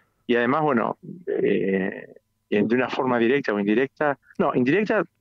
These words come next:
no sé quién me sacó la cuenta el otro día que son quinientas personas, pero directamente hay cien personas que, que es una fuente de trabajo para cien personas, eh, aparte del movimiento, ¿no? Porque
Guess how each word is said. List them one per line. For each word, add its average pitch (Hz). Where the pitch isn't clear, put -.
no 151
sé 151
quién 156
me 143
sacó 127
la 127
cuenta 139
el 120
otro 113
día 135
que -
son 120
quinientas 120
personas, 104
pero 98
directamente 143
hay 110
cien 123
personas 120
que, 92
que 85
es 82
una 98
fuente 107
de 101
trabajo 107
para 95
cien 117
personas, 147
eh, 98
aparte 156
del 156
movimiento, 120
¿no? 156
Porque -